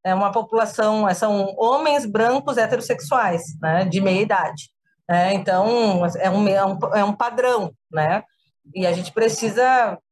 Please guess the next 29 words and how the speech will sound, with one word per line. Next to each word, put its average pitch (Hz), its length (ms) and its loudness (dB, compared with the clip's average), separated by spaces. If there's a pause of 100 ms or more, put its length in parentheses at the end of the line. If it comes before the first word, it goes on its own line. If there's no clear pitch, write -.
melhorar 208 500 2
essa 262 140 -2
diversidade. 185 760 -2
Acho 175 220 -2
que 208 100 -4
essa 180 560 2
bancada 185 580 -2
aí 185 100 -2
que - 100 -18
tem 190 180 0
assumido, 196 420 -4
tem 214 100 -2
uma 202 120 0
bancada 196 380 0
muito 208 280 -4
potente 226 560 -2
aí 180 220 -4
de, 185 300 -12
de 185 80 -6
mulheres 190 480 0
negras, 180 420 -2
né? 190 200 2 (420)
E 214 40 -4
que 226 80 0
a 220 40 2
gente 214 100 -6
vai 208 140 2
poder 214 400 2
tá 214 320 2